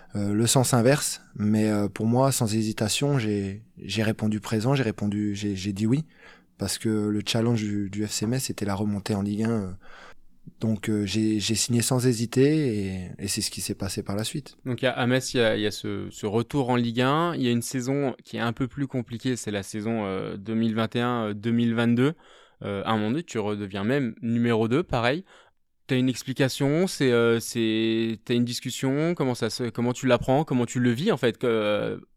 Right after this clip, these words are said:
Speaker 2: là, c'est pas une vie d'intérieur de vestiaire, mais
Speaker 1: Ouais.
Speaker 2: c'est une discussion, comment ça se passe ?
Speaker 1: Bah, écoutez, on, on est remonté en Ligue un, j'ai fait deux saisons,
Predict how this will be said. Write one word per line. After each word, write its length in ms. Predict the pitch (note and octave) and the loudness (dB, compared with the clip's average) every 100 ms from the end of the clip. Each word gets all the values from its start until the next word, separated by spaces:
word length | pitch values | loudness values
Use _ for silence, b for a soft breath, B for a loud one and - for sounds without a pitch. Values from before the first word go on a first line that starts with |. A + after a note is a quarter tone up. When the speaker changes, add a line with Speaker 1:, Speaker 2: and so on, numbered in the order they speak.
| - | -6
Speaker 2:
là, 100 | A#2 | -4
c'est 500 | - - - - - | -4 -12 -14 -14 -8
pas 100 | A#2 | -4
une 160 | A2 A2 | -2 -4
vie 220 | A#2 A#2 | -6 -6
d'intérieur 460 | A#2 A2 A#2 A2+ | -4 0 0 0
de 100 | A2+ | 0
vestiaire, 280 | A#2+ C3 A#3+ | 0 2 4
mais 140 | G#3 C3 | 4 4
Speaker 1:
Ouais. 60 | |
Speaker 2:
c'est 60 | A#2+ | 4
une 60 | B2+ | 2
discussion, 380 | C3 C#3+ F3 | 0 -4 -4
comment 180 | G#3+ C#3 | 0 -2
ça 120 | B2+ | -2
se 40 | G#2+ | -4
passe ? 280 | G#2+ - - _ b b b b _ | -6 -6 -18 _ b b b b _
Speaker 1:
Bah, 80 | B2+ | -6
écoutez, 300 | B2+ D#3 F#3+ | -4 2 4
on, 560 | E3 B2+ B2 A#2+ A#2 - _ _ _ _ _ _ _ _ _ - | 6 6 4 4 0 -4 _ _ _ _ _ _ _ _ _ -4
on 120 | C3 | 2
est 60 | C3+ | 4
remonté 300 | C#3 D#3+ F3 | 6 6 6
en 100 | D3+ | 6
Ligue 220 | C#3 B2+ | 6 4
un, 100 | E3 | 2
j'ai 140 | D3 | 0
fait 160 | A#2 A2+ | -2 -2
deux 180 | G#2+ D3+ | 0 0
saisons, 460 | - C3 C3+ D#3 | 2 0 2 0